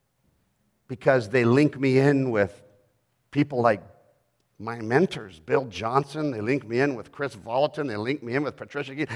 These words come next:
they link me in with a lot of people. So I'm like, "Okay, go ahead, curse me, whatever you do. I live for the name and the sake of Jesus Christ, our Lord and Savior."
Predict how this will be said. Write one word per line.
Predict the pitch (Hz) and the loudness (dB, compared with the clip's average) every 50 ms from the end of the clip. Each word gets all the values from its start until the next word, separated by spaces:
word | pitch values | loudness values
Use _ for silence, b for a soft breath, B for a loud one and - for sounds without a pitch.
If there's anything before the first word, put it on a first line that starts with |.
| 110 | -4
they | - 120 | 0 2
link | 120 123 156 180 - | 4 4 4 2 0
me | 135 117 127 | 0 2 2
in | 160 | 2
with | 180 139 | 4 4
a | 110 | 2
lot | 101 110 123 151 160 139 | 2 4 4 4 4 4
of | - | 2
people. | - 165 151 - - 156 151 180 156 B B B B - | 2 0 0 2 4 4 4 4 2 B B B B 2
So | - 165 | 4 6
I'm | 160 | 8
like, | 156 151 147 147 143 - - - _ _ _ _ _ _ _ _ _ _ | 8 8 6 6 2 -2 -12 -20 _ _ _ _ _ _ _ _ _ _
"Okay, | 156 175 - - 440 440 359 - - - _ _ _ _ _ _ _ _ _ _ _ _ _ _ _ _ _ _ _ _ _ _ _ _ _ _ _ _ _ _ _ _ _ _ _ _ | -2 0 4 6 6 6 4 2 -4 -14 _ _ _ _ _ _ _ _ _ _ _ _ _ _ _ _ _ _ _ _ _ _ _ _ _ _ _ _ _ _ _ _ _ _ _ _
go | - 127 165 208 | 4 6 6 8
ahead, | 196 - 226 233 381 294 185 - - - - - - _ _ _ _ _ _ _ _ _ _ | 6 6 6 6 6 6 4 2 -4 -16 -20 -20 -20 _ _ _ _ _ _ _ _ _ _
curse | - - 202 - - - | 0 0 0 0 0 -4
me, | 226 294 262 | -4 -2 2
whatever | 127 127 131 143 165 175 | 2 4 6 6 4 4
you | 208 196 190 185 | 6 6 4 6
do. | 185 320 330 294 139 113 - - _ _ _ _ _ _ _ _ _ _ _ _ _ _ _ _ | 4 0 -2 -2 -2 -4 -4 -10 _ _ _ _ _ _ _ _ _ _ _ _ _ _ _ _
I | 139 - 147 | 6 6 8
live | - 143 160 185 214 - | 8 6 6 4 4 2
for | - - 160 | -2 -2 0
the | 139 139 | 2 2
name | 135 139 151 170 180 190 202 220 233 - - | 4 4 6 6 6 4 4 2 -4 -4 -2
and | 143 - | -2 0
the | 135 | 0
sake | 123 - - 143 156 170 - | -2 0 2 2 2 2 0
of | 147 127 | -2 -2
Jesus | 117 139 151 156 151 160 156 | 0 0 0 0 0 -2 -8
Christ, | - - 180 185 143 131 - | -6 -4 -2 -2 0 0 0
our | 120 | 2
Lord | 123 135 139 143 143 | 2 4 2 2 2
and | 147 147 | 0 -2
Savior." | - 165 156 123 117 117 110 - | -2 -4 -4 -4 -6 -8 -14 -18